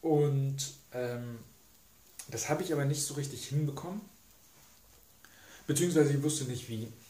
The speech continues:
Und dann hat, gab's, gibt's ja natürlich die Möglichkeit, ich kann das jedem irgendwie unter die Nase reiben und sagen, ja, guck mal, guck mal, guck mal, guck mal. Ist nicht mein Stil,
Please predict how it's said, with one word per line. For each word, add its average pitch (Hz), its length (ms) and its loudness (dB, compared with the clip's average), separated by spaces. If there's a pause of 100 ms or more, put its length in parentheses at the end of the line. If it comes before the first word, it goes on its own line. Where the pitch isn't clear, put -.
(160)
Und 123 240 -10
dann 123 380 -2 (400)
hat, 135 320 0
gab's, 151 360 4
gibt's 151 420 -2
ja 180 100 4
natürlich 160 300 0
die 165 80 -2
Möglichkeit, 151 400 0
ich - 80 -8
kann 156 260 -6
das 139 240 -4
jedem 135 360 0
irgendwie 127 360 -6
unter 117 160 -6
die 120 80 -8
Nase 120 380 -4
reiben 127 280 -2
und 117 100 -12
sagen, 117 360 -4
ja, 117 180 -6 (300)
guck 156 240 2
mal, 139 240 2
guck 135 200 -4
mal, 131 200 -4
guck 135 220 -4
mal, 123 160 -8
guck 143 160 -10
mal. 147 180 -4 (1300)
Ist 214 320 10
nicht 180 300 -2
mein 131 260 0
Stil, 196 580 0